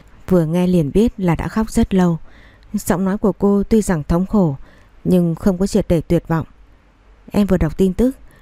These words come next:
chị có ổn không?" Thượng Quan Lệ trầm mặc mấy giây, chị vẫn luôn bị phóng viên bám đuôi. Một nữ minh tinh quốc tế và một người đàn ông khuynh hướng có bạo lực ở chung. Tin tức như vậy,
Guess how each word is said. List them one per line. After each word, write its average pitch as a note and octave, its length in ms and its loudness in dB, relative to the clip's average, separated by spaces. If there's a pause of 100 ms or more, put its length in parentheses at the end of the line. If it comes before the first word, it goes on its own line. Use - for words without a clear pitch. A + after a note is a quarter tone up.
(180)
chị D#3+ 240 0
có - 160 -2
ổn D#3+ 240 0
không?" F3 240 -4 (920)
Thượng - 180 2
Quan F#3+ 180 0
Lệ F3+ 180 -2
trầm E3 240 -2
mặc D#3 160 -4
mấy D#3+ 180 0
giây, F3+ 280 2 (420)
chị F#3+ 160 2
vẫn F3+ 140 0
luôn G#3 200 2
bị F3 140 0
phóng F3+ 200 -4
viên G3 220 0
bám F3+ 200 -2
đuôi. G3+ 260 2 (420)
Một G3+ 160 2
nữ F#3+ 240 0
minh A3+ 180 2
tinh G#3 180 0
quốc C4 240 0
tế F#3 280 2
và A3+ 80 2
một F3 100 2
người D#3+ 160 0
đàn D3+ 140 0
ông F#3+ 300 0
khuynh G#3+ 160 2
hướng G3 280 0
có A#3 140 -6
bạo G3+ 160 -2
lực E3+ 160 0
ở D3+ 180 -2
chung. F3+ 280 0 (500)
Tin F#3 140 2
tức A3+ 160 -2
như G3+ 120 2
vậy, E3+ 180 -2